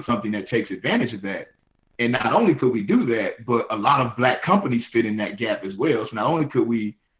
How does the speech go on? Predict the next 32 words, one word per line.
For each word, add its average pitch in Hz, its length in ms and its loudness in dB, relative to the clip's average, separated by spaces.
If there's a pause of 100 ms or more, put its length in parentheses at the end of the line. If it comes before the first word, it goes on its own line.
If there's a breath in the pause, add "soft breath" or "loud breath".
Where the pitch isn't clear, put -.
take 120 160 2
advantage 113 360 0
of 107 40 -10
this 104 160 -10
economic 117 580 0
opportunity, 107 840 -4 (220)
we 127 120 0
can 110 100 0
also 139 440 2
do 117 240 2
it 110 60 2
in 104 100 -2
a 104 40 -2
way 104 260 -2
that's 101 200 -2 (120)
really 120 220 4
good 107 260 0
for 98 100 0
our 95 140 -2
community 117 580 -2
and 101 200 -6
build 113 320 2
some 98 160 -8
wealth 107 300 -2
and 104 100 -16
start 104 240 -4
printing 110 280 -8
Black 104 260 -8
millionaires 107 580 -2 (360)
through 127 120 0
this 98 180 -2
model. 110 520 0